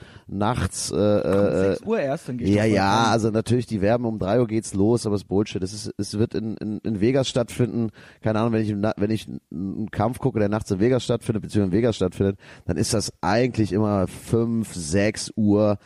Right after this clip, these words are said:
Speaker 1: wenn die
Speaker 2: Okay,
Speaker 1: Leute in
Speaker 2: dann
Speaker 1: den
Speaker 2: geh ich
Speaker 1: Ring
Speaker 2: vorher pennen.
Speaker 1: reinsteigen, so. Genau, man kann entweder im Vorfeld pennen oder man kann die Nacht durchmachen. Aber, äh, wer
Speaker 2: Wir
Speaker 1: sich so ein
Speaker 2: reden,
Speaker 1: bisschen
Speaker 2: red, sag doch mal, um welchen Kampf
Speaker 1: Es
Speaker 2: es
Speaker 1: geht
Speaker 2: geht.
Speaker 1: hier um Mayweather gegen McGregor.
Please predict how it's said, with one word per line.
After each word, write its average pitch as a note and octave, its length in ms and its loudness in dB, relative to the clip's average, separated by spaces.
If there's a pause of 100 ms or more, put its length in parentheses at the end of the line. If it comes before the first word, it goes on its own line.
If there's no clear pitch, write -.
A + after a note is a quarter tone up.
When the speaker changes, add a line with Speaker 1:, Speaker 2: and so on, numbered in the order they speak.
(260)
Speaker 1:
wenn F#2+ 200 -2
die F#2+ 60 2
Speaker 2:
Okay, F2+ 80 2
Speaker 1:
Leute F#2+ 240 2
in F#2 60 -2
Speaker 2:
dann - 40 0
Speaker 1:
den F2+ 80 0
Speaker 2:
geh F2 60 0
ich F#2+ 60 -2
Speaker 1:
Ring F#2 80 -4
Speaker 2:
vorher D#2+ 160 -4
pennen. D#2 40 -6 (120)
Speaker 1:
reinsteigen, C2 260 -6
so. - 180 -10 (280)
Genau, E2 280 0
man F2 100 -4
kann A#2+ 140 -2
entweder G2 220 0
im F2+ 80 -2
Vorfeld B2 340 0
pennen A2 280 0
oder G2+ 260 2
man F#2 120 -2
kann F2+ 140 -2
die F2 80 -2
Nacht F#2 240 -4
durchmachen. F2 520 -2 (400)
Aber, G2+ 640 0 (400)
äh, - 60 -16
wer G2+ 220 0
Speaker 2:
Wir A2 120 2
Speaker 1:
sich A2+ 140 -2
so - 60 -8
ein B2+ 60 0
Speaker 2:
reden, - 100 -4
Speaker 1:
bisschen B2+ 200 -2
Speaker 2:
red, B3 160 -6
sag A3+ 140 -12
doch B3 80 -12
mal, G#3 100 -6
um F#3 100 -8
welchen F3+ 300 -12
Kampf A#3 220 -14
Speaker 1:
Es A2+ 100 -2
Speaker 2:
es - 40 -12
Speaker 1:
geht G3+ 100 0
Speaker 2:
geht. G3+ 60 0
Speaker 1:
hier E3 80 4
um D3 80 -2
Mayweather D#3 600 2
gegen A#2+ 480 -2
McGregor. F#2 640 -4